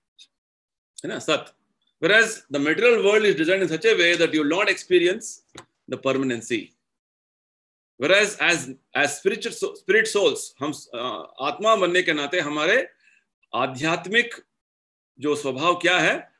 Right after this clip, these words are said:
वो सत स्वभाव है। सत यानी कि शाश्वत स्वभाव। असतो मा सद्गमया।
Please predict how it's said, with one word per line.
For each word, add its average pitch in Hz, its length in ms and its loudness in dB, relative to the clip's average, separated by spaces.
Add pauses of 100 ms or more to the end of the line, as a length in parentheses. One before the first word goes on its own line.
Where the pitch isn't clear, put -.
वो 151 80 -2
सत 240 380 -4 (680)
स्वभाव 110 460 -6
है। 92 60 -14
सत 180 260 -6
यानी 165 240 0
कि 185 340 -2 (280)
शाश्वत 143 680 -4
स्वभाव। - 580 -18 (1400)
असतो 175 480 -2
मा 208 300 -2
सद्गमया। 143 960 -4